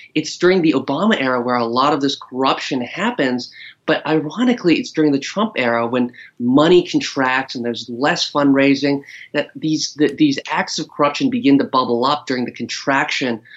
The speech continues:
of their financial situation.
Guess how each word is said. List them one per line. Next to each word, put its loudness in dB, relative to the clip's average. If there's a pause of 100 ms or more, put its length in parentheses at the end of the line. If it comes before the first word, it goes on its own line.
(200)
of 0
their 0
financial -2
situation. -4